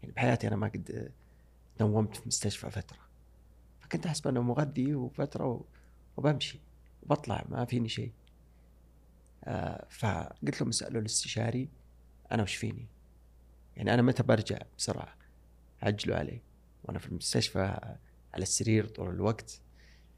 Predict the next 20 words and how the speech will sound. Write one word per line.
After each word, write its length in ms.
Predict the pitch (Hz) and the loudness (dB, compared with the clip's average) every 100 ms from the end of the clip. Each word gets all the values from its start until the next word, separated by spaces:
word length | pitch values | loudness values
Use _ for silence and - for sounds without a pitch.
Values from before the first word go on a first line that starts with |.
| - - - - - - - - | -20 -20 -20 -20 -20 -20 -20 -2
فجاء 280 | 139 175 156 | 4 6 6
الاستشاري 500 | 113 - 147 143 127 | 4 4 4 4 4
قال: 240 | 139 131 | 2 0
"إن 60 | 131 | 0
شاء 280 | 135 117 | 2 4
الله 280 | 117 113 104 | 4 4 2
أنه 360 | 101 113 107 - - | 2 2 0 -4 -4
موضوع 540 | 117 110 110 113 107 - | 2 4 4 4 4 2
يعني 280 | - 98 110 | 0 0 2
ما 120 | 113 | 2
راح 180 | 104 101 | 2 -2
يطول، 440 | - 113 113 127 - - - - | 0 2 2 -2 -10 -20 -20 0
كلها 180 | 196 143 | 4 6
ست 260 | - 151 - | 4 2 -2
شهور 400 | - 151 - - - - - - | 0 2 0 -2 -14 -20 -20 -8
وأنت 180 | - 139 | -4 -2
إن 60 | 113 | 0
شاء 140 | 143 | 2
الله 120 | 123 | 2
ترجع". 360 | 107 120 107 | 0 -4 -6